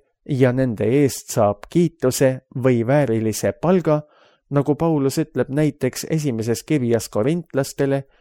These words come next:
kolmanda peatüki kaheksandas salmis. Halvad kristlased saavad karistada,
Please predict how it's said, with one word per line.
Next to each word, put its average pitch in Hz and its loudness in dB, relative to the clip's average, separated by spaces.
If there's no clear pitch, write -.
kolmanda 139 0
peatüki 147 -2
kaheksandas 107 -4
salmis. 101 -6
Halvad 151 2
kristlased 131 0
saavad 117 -2
karistada, 135 2